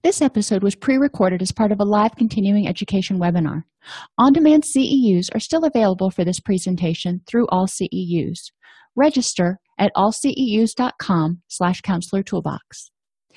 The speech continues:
I'd like to welcome everybody to today's presentation on ne-, abuse and neglect indicators for child and elder abuse and neglect. And that kinda doesn't even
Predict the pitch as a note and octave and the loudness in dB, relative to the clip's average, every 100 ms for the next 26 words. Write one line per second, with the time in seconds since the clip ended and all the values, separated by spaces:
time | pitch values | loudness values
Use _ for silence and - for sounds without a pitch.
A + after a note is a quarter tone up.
0 | - - D4+ D#4+ D#4+ D4 D4+ D4+ B3+ C#4 | -20 -6 -2 0 0 0 0 0 -2 0
1 | D4+ D4+ D#4+ D#4 - B3+ C4 C#4+ - C#4+ | 2 2 0 -2 -6 -4 0 0 0 -2
2 | C#4+ C4 C#4 C#4 D4+ B3 A#3+ A#3 G#3+ _ | 0 0 0 -2 -4 -2 0 0 -2 _
3 | - A3+ B3 F#4+ - - A#3 A3+ G#3 A#3 | -6 -4 0 0 -2 -4 -2 0 0 0
4 | C4+ - - A#3 A3 - E3+ C#3+ B2 F3+ | -2 -4 -2 0 0 -2 -6 -4 -6 -8
5 | - - - - B3 A#3 A#3 A3+ - - | -14 -20 -20 -2 2 4 4 2 -2 -4
6 | C4 B3 C4 B3 - A3 A3 - G#3 G3+ | 2 4 4 2 -2 -2 -2 0 0 0
7 | F#3 - F3 F#3+ G3 - F#3 F#3 D#3+ D3 | -4 -4 -6 -6 -6 -6 -4 -4 -4 -4
8 | C3+ - - - F#3+ F#3 G3 - _ - | -6 -8 -18 -8 -6 -2 -4 -4 _ -4
9 | G3+ G3 F3+ F#3 F#3 F#3 E3+ | -2 0 -2 -6 -8 -8 -8